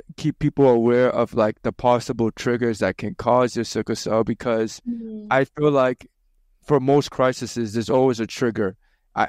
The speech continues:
Speaker 2: Yes.
Speaker 1: I, in my opinion, in my opinion, like, I, and I
Speaker 2: Alright.
Speaker 1: think there's a lot of sickle cell warriors that don't have that belief. Like, some people just connect it to the flu, or it's like, "Oh, it's just happening."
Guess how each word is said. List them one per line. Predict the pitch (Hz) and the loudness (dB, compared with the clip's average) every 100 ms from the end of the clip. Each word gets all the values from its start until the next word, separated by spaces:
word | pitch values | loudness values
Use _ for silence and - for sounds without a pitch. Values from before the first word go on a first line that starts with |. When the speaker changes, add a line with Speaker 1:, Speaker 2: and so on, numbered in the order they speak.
| 131 | 0
Speaker 2:
Yes. | 139 | 2
Speaker 1:
I, | 156 | 0
in | 151 | 0
my | 156 151 | 0 0
opinion, | 123 127 117 - | 0 -2 -4 -4
in | 123 | 0
my | 120 | 0
opinion, | 107 143 98 98 98 | 0 -4 -6 -4 0
like, | 110 - | 0 2
I, | 196 | 2
and | 185 | 2
I | |
Speaker 2:
Alright. | - 135 | -2 -6
Speaker 1:
think | - 180 | -10 -6
there's | 180 | 0
a | 160 | 2
lot | 139 139 | 4 2
of | 127 | 0
sickle | - 135 135 | -4 -4 -4
cell | - 131 123 | -2 0 2
warriors | 123 123 127 127 120 113 - _ _ _ - | 4 4 4 2 0 -4 -16 _ _ _ 0
that | 131 120 110 - _ _ | 4 4 2 -2 _ _
don't | - 127 123 | 2 4 2
have | - 117 117 | 0 2 2
that | 117 95 | 2 2
belief. | 117 110 120 123 127 - | 0 0 -2 -2 -4 0
Like, | 117 - | 0 2
some | 147 156 | -2 2
people | 165 156 151 | 0 2 2
just | 139 - | 2 -2
connect | - 123 127 - | -4 -2 -2 -2
it | 131 - | -6 -4
to | 123 | -4
the | 107 | -4
flu, | - 123 131 117 | -4 2 4 4
or | |
it's | 110 | 2
like, | 110 - | 0 4
"Oh, | 196 190 | 6 6
it's | 143 | 4
just | 165 - | -2 -4
happening." | 123 127 131 120 123 | -6 -6 -6 -6 -6